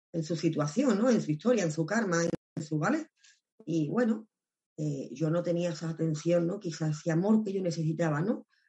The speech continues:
Ese abrazo, ese cariño, ese consuelo, ese "hija mía, todo está bien, vamos a tirar pa'lante", ¿vale? Eso me, al revés, yo intentaba darle eso a mi madre, yo hacía de madre, nunca he hecho de hija, siempre he hecho de madre, ¿no?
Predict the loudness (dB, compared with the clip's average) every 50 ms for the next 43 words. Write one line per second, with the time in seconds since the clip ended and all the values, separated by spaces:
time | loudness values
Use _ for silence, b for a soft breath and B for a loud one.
0 | _ -8 -8 -4 0 0 2 2 2 0 0 -4 -4 -4 -4 -4 -2 -4 -4 -2
1 | 0 0 0 2 0 0 -2 -2 -2 0 0 2 0 0 -2 -4 -2 2 2 4
2 | 4 4 2 0 B B B B _ -10 -8 -4 0 0 0 0 0 0 0 0
3 | 0 0 0 2 2 4 4 2 2 0 -2 -2 0 0 2 2 0 0 -2 -4
4 | b b b b b _ -4 -4 -2 -2 -2 -2 0 0 2 2 2 2 2 2
5 | 2 2 0 -2 -4 -6 -8 _ -6 -4 -4 -6 -6 -6 -8 -4 -2 0 0 0
6 | 2 4 4 4 4 2 -2 -8 _ _ _ _ _ _ _ _ -2 -2 0 0
7 | 2 4 4 4 4 2 0 0 0 -2 -2 -2 -4 -4 -6 -6 -4 -2 0 2
8 | 4 4 4 4 2 2 0 -2 -2 0 0 0 0 0 -2 -2 -4 -6 -12 -18
9 | _ _ _ -4 -2 0 2 2 2 2 2 2 2 2 2 0 -2 -6 -8 -10
10 | -4 -2 0 0 0 0 -4 -6 -4 -2 0 2 2 2 0 -2 -2 -2 -2 -2
11 | -4 B